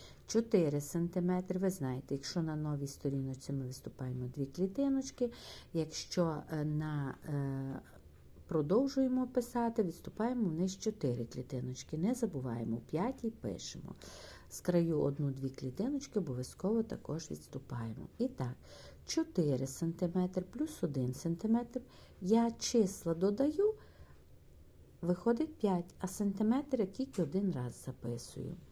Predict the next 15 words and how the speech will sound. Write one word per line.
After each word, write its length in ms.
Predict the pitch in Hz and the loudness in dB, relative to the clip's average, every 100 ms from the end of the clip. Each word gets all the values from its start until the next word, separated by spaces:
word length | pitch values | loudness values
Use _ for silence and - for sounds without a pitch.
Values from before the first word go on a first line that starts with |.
| - - - - - - - 185 185 | -20 -20 -20 -20 -20 -20 -4 -2 0
Другий 500 | 190 180 254 262 233 | 2 4 6 8 6
стовпчик, 580 | 220 - 214 202 - 190 - - - - - - | 4 4 4 4 0 -6 -6 -16 -20 -20 -20 0
о, 200 | - - | 0 6
е, 120 | 185 | 6
починаю 680 | 180 190 190 190 180 175 165 | 6 2 0 0 2 2 2
записувати 840 | 160 165 156 147 147 160 156 151 151 | 0 0 0 0 0 -2 -2 -4 -6
собі. 420 | - 143 139 135 - - - - - - | -6 -2 -2 -2 -6 -18 -20 -20 -2 6
Один 540 | 262 269 180 151 139 | 6 6 4 4 2
дециметр 720 | 160 - - 190 190 190 190 - | 0 0 4 6 6 4 0 -4
плюс 280 | 220 285 226 | 0 2 2
два 300 | 151 139 131 | 0 0 0
дециметри 680 | 156 156 190 190 214 220 220 | -4 0 4 4 2 0 2
дорівнює 540 | 202 220 254 269 277 | 6 6 6 6 4
три 300 | 277 196 156 | 2 2 4
дециметри. 800 | 131 131 - 131 131 113 - 143 | 4 -2 -4 -4 -2 -4 -4 -8